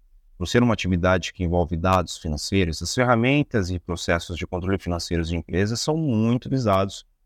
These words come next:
por golpistas para serem hackeados, roubados e fraudados. Então, medidas de segurança nunca são demais, não é? Primeiro,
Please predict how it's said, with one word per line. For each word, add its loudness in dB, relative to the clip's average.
por -8
golpistas -2
para -2
serem 0
hackeados, 2
roubados 0
e -6
fraudados. -2
Então, 0
medidas 2
de -6
segurança 0
nunca -2
são 0
demais, -2
não -4
é? -4
Primeiro, 2